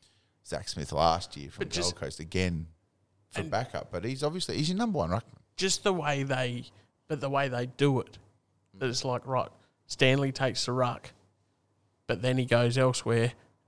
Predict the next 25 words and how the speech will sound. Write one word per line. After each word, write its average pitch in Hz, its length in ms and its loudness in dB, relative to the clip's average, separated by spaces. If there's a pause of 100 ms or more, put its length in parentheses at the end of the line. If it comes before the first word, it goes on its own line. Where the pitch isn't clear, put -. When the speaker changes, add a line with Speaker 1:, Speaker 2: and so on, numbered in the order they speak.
(100)
Speaker 2:
and 120 160 0
Blissarves 117 520 4
plays 117 280 4
as 113 140 0
a 113 40 4
m-, 117 300 0 (600)
as 127 200 4
a 123 60 2
mid 127 420 2 (960)
around 131 280 6
the 123 60 6
ground 123 420 4 (400)
in 135 140 2
the 120 80 4
ruck. 135 260 0 (140)
Speaker 1:
Never 143 160 -8
seen 98 220 0
a 82 60 -2
guy 80 320 2
who's 78 380 0
played 78 340 -2
every 80 220 -2
position 80 420 -8
this 76 160 -10
year. - 120 -6